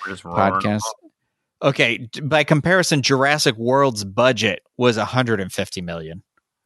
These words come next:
Speaker 1: God, gross.
Speaker 2: Good
Speaker 1: Um,
Speaker 2: Lord, more than double. Good Lord.
Speaker 1: Other nineteen ninety-five effects movies, Congo. I feel like Power Rangers probably is, you know what?
Speaker 2: I own Congo, but I have not seen it in a while.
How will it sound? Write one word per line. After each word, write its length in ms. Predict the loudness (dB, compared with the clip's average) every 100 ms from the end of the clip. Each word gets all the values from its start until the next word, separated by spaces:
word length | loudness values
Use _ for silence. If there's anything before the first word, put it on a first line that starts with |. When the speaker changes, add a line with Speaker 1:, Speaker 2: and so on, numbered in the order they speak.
| _ _
Speaker 1:
God, 140 | _ _ _ -20
gross. 320 | -18 -18 -2
Speaker 2:
Good 180 | 0 2
Speaker 1:
Um, 80 | 0
Speaker 2:
Lord, 520 | 2 4 4 2 0
more 280 | 2 4 4
than 180 | 0 -2
double. 500 | 0 0 0 -6 _ _
Good 260 | -12 -12 -14
Lord. 240 | -16 -4
Speaker 1:
Other 340 | 0 2 2 0
nineteen 340 | -2 -4 -4
ninety-five 840 | -6 -6 -2 2 2 2 -2 -6 -10
effects 380 | -8 -2 -2 -2
movies, 360 | -6 -4 -6 -4
Congo. 520 | 4 4 4 0 -2
I 120 | -2
feel 180 | -2 0
like 160 | -2 0
Power 200 | 0 0
Rangers 260 | -2 -8
probably 400 | 0 0 2 -2
is, 400 | -2 -4 -6 -8 _ _ _ _ _ _ _ -6
you 80 |
know 100 | -4
what? 240 | -2 -2 -4 _ _ _ _ _ _ _ _ _
Speaker 2:
I 140 | -2 0
own 220 | 0 0
Congo, 340 | 0 0 0
but 100 | 0
I 60 | 0
have 120 | 0
not 180 | -2 -2
seen 180 | -2 -2
it 60 |
in 40 | -4
a 60 |
while. 240 | -6 -8